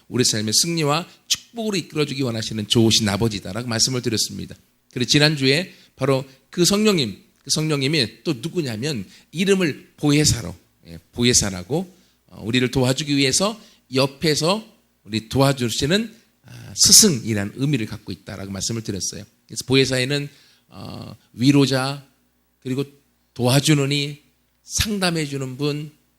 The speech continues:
그리고 우리를 강하게 해주시는 분, 그리고 우리를 변호해주시는 분,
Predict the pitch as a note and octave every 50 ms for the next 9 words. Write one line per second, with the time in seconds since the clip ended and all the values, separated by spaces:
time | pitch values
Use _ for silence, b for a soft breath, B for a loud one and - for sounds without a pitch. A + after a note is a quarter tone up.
0 | _ _ _ _ _ - - D#3+ D#3+ D#3 F3 F3+ F#3 F#3 - - _ _ - -
1 | C#3+ C3+ C#3 C3+ - - - A#2+ B2+ C3 C3 A#2+ A#2 A2 A2 G#2+ - - G#2+ G2+
2 | G2+ G2 G#2 G2 F#2 - _ _ _ _ _ _ _ _ - B2+ C3+ A#2+ B2 B2
3 | C3 A#2+ A#2+ A#2+ - - A#2 A#2+ B2+ C3 B2 A2+ A2+ A2+ - - G#2+ G#2 G2 F#2+
4 | G2 G2